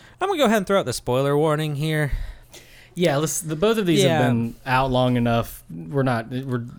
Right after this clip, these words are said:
Speaker 2: we're gonna spoil it. Just accept
Speaker 1: Yeah,
Speaker 2: it.
Speaker 1: just, but the moment where, th-, um,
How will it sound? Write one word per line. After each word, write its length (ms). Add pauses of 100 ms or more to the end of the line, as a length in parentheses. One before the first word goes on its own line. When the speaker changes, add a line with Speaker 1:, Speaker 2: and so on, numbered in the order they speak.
Speaker 2:
we're 100
gonna 140
spoil 380
it. 120
Just 280 (100)
accept 260
Speaker 1:
Yeah, 140
Speaker 2:
it. 100
Speaker 1:
just, 380 (580)
but 240
the 80
moment 420
where, 200
th-, 200
um, 760